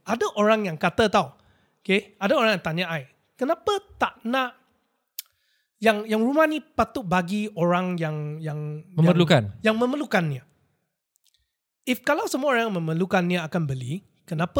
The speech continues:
Speaker 1: rumah tu exist? Number two, at the moment I letak kat market untuk jual, you tahu siapa yang beli ah? Masih juga investor. Because the truth is,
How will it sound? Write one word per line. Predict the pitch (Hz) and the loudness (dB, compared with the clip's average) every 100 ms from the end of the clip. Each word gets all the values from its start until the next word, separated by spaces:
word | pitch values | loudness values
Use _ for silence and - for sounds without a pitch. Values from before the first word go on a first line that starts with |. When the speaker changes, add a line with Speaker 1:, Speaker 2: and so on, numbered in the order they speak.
| 277 | 2
Speaker 1:
rumah | 247 185 165 185 202 | 2 -2 0 2 2
tu | 196 214 | 2 -2
exist? | 151 151 190 - - _ | -2 -2 -2 -6 -20 _
Number | 185 175 | 0 2
two, | 190 320 - | 2 0 -2
at | 170 | -2
the | |
moment | 175 185 214 262 262 - - _ | 0 2 2 0 -4 -18 -20 _
I | 214 220 226 | 4 6 6
letak | 185 175 202 - - | 2 2 2 0 -2
kat | 202 | -2
market | 170 170 220 165 | 0 -2 -2 -2
untuk | 156 147 156 | -4 -6 -10
jual, | 123 143 131 196 - _ _ | -10 -8 -6 -8 -12 _ _
you | 349 | -2
tahu | - | -2
siapa | 381 - 302 | -4 -2 0
yang | 220 | 0
beli | 165 185 - | 0 0 -4
ah? | - _ _ _ _ | -10 _ _ _ _
Masih | 220 - 269 | -12 -8 -8
juga | 240 262 | -6 -6
investor. | 196 202 240 208 - _ _ _ _ _ _ _ _ _ _ _ | -6 -8 -8 -10 -12 _ _ _ _ _ _ _ _ _ _ _
Because | 175 202 - 202 151 - - _ _ _ _ | -6 -4 -4 -2 -4 -6 -12 _ _ _ _
the | 190 | -8
truth | - 339 | -2 -2
is, | - 165 202 | 0 -6 -6